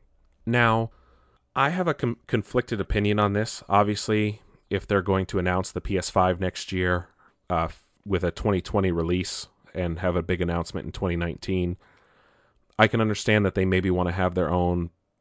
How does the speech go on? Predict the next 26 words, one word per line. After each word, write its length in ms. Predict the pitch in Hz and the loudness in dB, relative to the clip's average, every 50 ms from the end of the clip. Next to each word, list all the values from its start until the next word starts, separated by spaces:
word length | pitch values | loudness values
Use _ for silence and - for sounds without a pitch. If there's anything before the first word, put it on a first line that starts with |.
| _ | _
private 500 | - - 98 92 90 90 90 90 - - | -2 2 4 4 4 4 2 0 -2 -4
show 640 | - - - - 87 87 87 87 87 87 90 101 - _ _ _ | -6 -6 -2 0 2 4 4 4 2 0 -2 -4 -10 _ _ _
to 140 | - - 98 | -10 -10 -8
do 240 | 87 - 90 87 87 | -4 -2 0 0 2
that, 340 | 90 90 87 90 - - _ _ _ _ _ _ _ _ _ - _ _ | 2 2 2 2 0 -2 _ _ _ _ _ _ _ _ _ -20 _ _
but 160 | - 104 95 | 0 0 2
that's 240 | - 110 110 110 - | 2 2 0 0 0
also 720 | - - 107 120 120 - - 139 131 131 127 127 127 - - _ _ _ _ _ _ - | 0 2 2 2 2 2 2 4 4 4 4 2 0 -6 -10 _ _ _ _ _ _ -10
kinda 340 | - - 120 113 110 107 98 | -4 0 0 2 2 0 0
goes 480 | - - 104 104 104 104 104 101 - | 0 2 4 4 4 4 4 2 -2
with 500 | - 82 95 98 92 90 - - _ _ _ _ _ _ _ _ _ _ _ _ _ _ _ _ _ _ _ _ _ - | -4 -2 2 2 2 2 0 -6 _ _ _ _ _ _ _ _ _ _ _ _ _ _ _ _ _ _ _ _ _ -10
last 440 | - 92 92 92 98 98 - - - | -2 0 2 2 2 2 -2 -4 -4
year's, 320 | 110 104 101 98 95 90 - _ _ _ _ _ _ - | -2 0 2 0 0 -2 -6 _ _ _ _ _ _ -6
um, 380 | 87 90 85 85 82 80 82 82 _ _ _ _ _ _ _ _ _ _ _ | -2 -2 -2 -2 -2 -6 -8 -12 _ _ _ _ _ _ _ _ _ _ _
press 280 | - - 101 95 - - | -6 -2 -2 -2 -2 -4
conference, 520 | - - 107 107 104 - 117 110 107 - | -2 0 2 2 2 0 -2 -4 -4 -4
if 120 | 101 - - | -8 -8 -8
you 80 | 98 | -8
could 180 | - - 95 82 | -6 -6 -6 -4
call 260 | - - 87 87 92 | -2 0 2 2 2
it 100 | 92 - | 2 2
that. 320 | - 104 107 117 - - _ _ - - _ _ _ _ - | 4 4 4 4 2 -4 _ _ -20 -20 _ _ _ _ -4
It, 160 | - 170 - - | -4 -4 -2 0
it 140 | 175 175 - | 0 0 2
was 140 | 160 160 | 0 -2
just 340 | 156 - 202 190 - - - | 0 0 0 0 -2 -6 -12